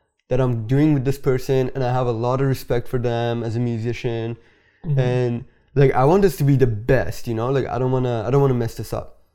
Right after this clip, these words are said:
Speaker 1: So I was really nervous. I was, like, backstage shaking,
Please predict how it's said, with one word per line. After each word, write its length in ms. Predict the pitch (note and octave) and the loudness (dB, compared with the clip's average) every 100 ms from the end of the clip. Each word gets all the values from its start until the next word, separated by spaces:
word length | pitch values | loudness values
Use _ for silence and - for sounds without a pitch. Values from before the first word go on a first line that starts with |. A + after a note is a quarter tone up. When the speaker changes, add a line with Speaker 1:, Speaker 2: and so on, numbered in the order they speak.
| _ _ _ - | _ _ _ -6
Speaker 1:
So 120 | - | 0
I 80 | D3+ | 2
was 260 | F3+ D#3+ | 2 2
really 380 | A2+ B2+ F3 F3+ | 0 2 4 4
nervous. 520 | F3+ E3 D#3+ E3 E3 - | 2 2 2 0 -2 -4
I 80 | |
was, 140 | C3+ B2+ | -2 0
like, 440 | C3 B2+ A#2+ A#2 | 0 0 -2 -4
backstage 840 | C#3 C#3 C3+ - C#3 C3+ C3+ C3 | 0 0 -2 0 2 2 2 0
shaking, 960 | - C#3 C#3 C3+ C#3 C3+ C3+ C3+ C3+ | 0 0 0 2 2 2 2 0 -2